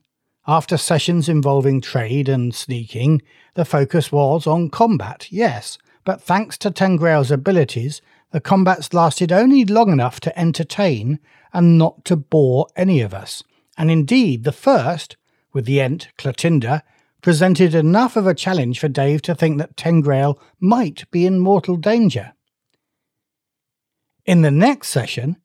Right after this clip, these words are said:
maybe combat will take a backseat to trade and another character will get a chance to shine. So, Game Masters, celebrate your power gamers and min-maxers.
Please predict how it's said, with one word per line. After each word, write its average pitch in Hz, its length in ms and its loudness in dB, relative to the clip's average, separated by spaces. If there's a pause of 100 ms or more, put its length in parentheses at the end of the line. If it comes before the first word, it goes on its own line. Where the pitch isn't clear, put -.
(420)
maybe 202 320 2
combat 226 420 2
will 147 100 -2
take 151 240 0
a 147 60 0
backseat - 760 -6 (460)
to 127 120 -12
trade 156 580 -2
and 117 220 -2 (400)
another 214 380 4
character 123 480 -2
will 117 120 -8
get 117 160 -6
a 117 60 -6
chance 117 400 -6
to 123 100 -10
shine. 101 540 -12 (1000)
So, 135 360 -2 (480)
Game 170 220 2
Masters, 120 540 -4 (240)
celebrate 208 800 0
your 165 180 2
power 160 340 0
gamers 147 560 0
and 139 240 0
min-maxers. 139 840 0